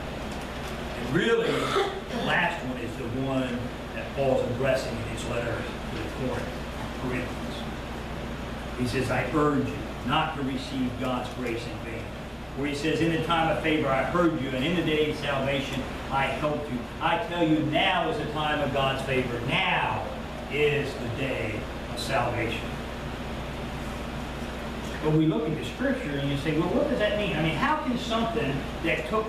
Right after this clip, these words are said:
place two thousand years ago, something that happened two millennia ago,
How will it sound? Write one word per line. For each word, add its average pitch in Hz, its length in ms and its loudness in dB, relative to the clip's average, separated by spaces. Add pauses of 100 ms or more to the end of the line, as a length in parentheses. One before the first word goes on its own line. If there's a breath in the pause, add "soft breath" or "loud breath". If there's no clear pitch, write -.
place 180 260 2 (120)
two 233 180 6
thousand 196 600 2
years 214 300 4
ago, 139 340 2 (580)
something 226 280 0
that - 120 -4
happened 202 420 -2 (120)
two 240 140 2
millennia 196 500 2
ago, 120 560 2